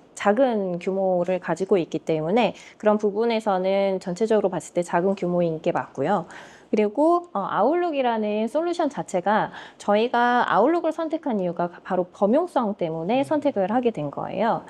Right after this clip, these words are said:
Speaker 1: 아웃룩은 마이크로소프트에서 제공하는 이메일만 연결해서 사용하는 방식이 아니라 기타 이메일 서비스도 연동해서
Speaker 2: 연결해서,
Speaker 1: 사용이
Speaker 2: 네.
Speaker 1: 가능하거든요. 그래서 일반적으로 직장인들이 모두 오피스 제품은 기본적으로 사-, 활용을 하시기 때문에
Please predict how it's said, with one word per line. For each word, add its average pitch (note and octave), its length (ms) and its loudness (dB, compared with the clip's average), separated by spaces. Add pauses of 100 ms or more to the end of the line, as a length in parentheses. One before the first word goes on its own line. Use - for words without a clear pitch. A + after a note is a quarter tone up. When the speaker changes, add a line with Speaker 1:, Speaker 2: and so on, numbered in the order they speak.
(440)
Speaker 1:
아웃룩은 B3 760 2 (160)
마이크로소프트에서 D4 880 0
제공하는 G3 800 0
이메일만 A#3 560 2
연결해서 F3 460 -2
사용하는 B3+ 480 0
방식이 E3+ 400 -4
아니라 D#3+ 480 -2 (240)
기타 D#4+ 480 2
이메일 G#3+ 340 -2
서비스도 B3+ 680 0
연동해서 A3+ 480 0
Speaker 2:
연결해서, - 20 -6
Speaker 1:
사용이 D4 320 2
Speaker 2:
네. C4+ 60 0
Speaker 1:
가능하거든요. F3+ 960 -4
그래서 G#3+ 380 2
일반적으로 B3+ 560 2
직장인들이 C4+ 640 0
모두 G3+ 460 2
오피스 D#4 480 0
제품은 G#3+ 720 0
기본적으로 B3+ 520 0
사-, B3 200 -8
활용을 D4+ 400 0
하시기 C#4+ 260 -2
때문에 F3 680 -2